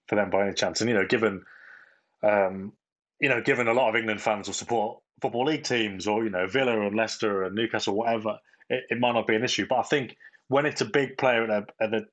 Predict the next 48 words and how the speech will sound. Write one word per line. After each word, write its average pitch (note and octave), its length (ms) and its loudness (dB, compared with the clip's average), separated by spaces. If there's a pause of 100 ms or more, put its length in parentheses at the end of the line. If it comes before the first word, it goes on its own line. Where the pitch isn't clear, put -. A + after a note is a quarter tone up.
(180)
at A2+ 100 0
a G#2+ 60 -2
top - 300 -2
club A#2 140 0
where A2+ 120 0
the G#2+ 100 0
rivalries G#2+ 720 0
are, G2+ 200 -2
are A2 80 -2
so A2+ 200 0
intense, G#2 440 -2
you A2 60 -2
know, F#2+ 140 0
when F#2+ 140 -2
it, F2+ 120 -4 (520)
if A#2 140 0
it's A2+ 140 -2
Rooney, A2 520 2
I A#2 60 -2
suppose C3+ 260 -2 (100)
Owen B2 380 2
possibly A#2+ 540 -2
when A#2+ 120 -2
it A#2 80 -2
was A2 140 -4
Liverpool, A#2+ 420 0 (260)
but D#3 120 0 (1200)
the, B2+ 220 2
the A#2 140 0
players D3+ 320 2
from A#2+ 200 -4
that B2+ 280 2 (100)
generation, A#2 720 0
actually, F2+ 400 -6
the G2 160 0
early G#2 160 0
two G2+ 140 -4
thousands, G2 340 2
they've A2+ 180 2
spoken G2+ 420 -2
about G2 220 -2
how G2+ 280 2 (340)
the - 60 -2
dressing A#2+ 420 0
room F2+ 300 -2
was F2 120 -4
kind F2+ 360 -2
of E2+ 180 -4